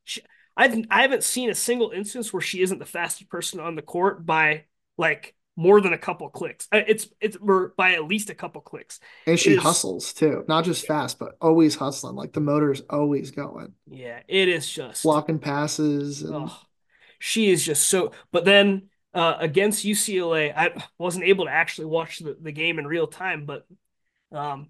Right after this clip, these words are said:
Speaker 1: man, there were just some, there's some, like, missed layups. There was, there was just some missed opportunities. And it's not by not putting it on her leader,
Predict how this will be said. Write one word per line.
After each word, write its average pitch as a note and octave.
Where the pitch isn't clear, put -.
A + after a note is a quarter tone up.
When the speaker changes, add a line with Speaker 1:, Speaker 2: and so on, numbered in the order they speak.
Speaker 1:
man, E3+
there E3+
were F#3
just F#3
some, E3
there's E3+
some, D#3+
like, D3
missed E3+
layups. G3+
There F3
was, D#3+
there E3
was D#3
just D#3+
some D#3
missed E3+
opportunities. G#3+
And D#3
it's D#3+
not F3+
by E3
not D#3
putting F3
it D#3
on D#3
her D3
leader, F3